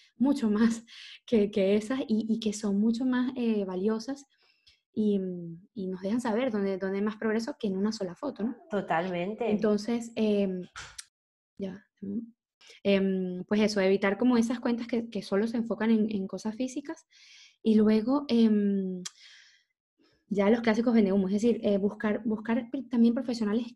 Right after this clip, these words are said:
Speaker 1: que, buscar profesionales, que no sean solamente personas que bajaron de peso un día, que de repente,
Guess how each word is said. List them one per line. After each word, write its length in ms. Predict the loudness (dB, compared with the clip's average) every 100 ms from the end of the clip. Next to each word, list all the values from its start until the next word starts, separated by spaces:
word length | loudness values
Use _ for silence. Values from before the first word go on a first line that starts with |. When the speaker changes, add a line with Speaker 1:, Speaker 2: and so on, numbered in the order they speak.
| _
Speaker 1:
que, 260 | -6 -6 -8 _ _ _ _ _ _ _
buscar 200 | -10 -10
profesionales, 760 | -6 -6 -4 0 0 -2 -8 -18
que 140 | -4 0
no 100 | 0
sean 240 | 2 2
solamente 640 | 2 2 6 6 6 4 -2
personas 440 | -8 -4 -2 -2
que 100 | -2
bajaron 340 | -6 -4 -4
de 80 | -2
peso 280 | -2 -6 -8
un 240 | -6 -2 -2
día, 400 | -2 -2 -4 -4
que 160 | -6
de 80 | -8
repente, 420 | -10 -10 -10 -12